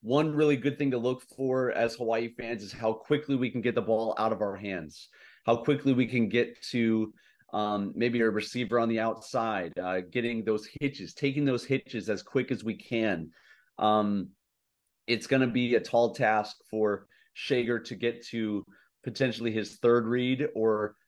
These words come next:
certainly his fourth read in the run and shoot. Um, so I'm looking at that. I'm looking at, uh,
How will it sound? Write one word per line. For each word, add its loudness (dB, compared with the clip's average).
certainly -4
his -6
fourth 0
read -2
in 0
the -4
run 0
and -4
shoot. -6
Um, 2
so 2
I'm 6
looking 4
at -4
that. 0
I'm 2
looking 0
at, -4
uh, 2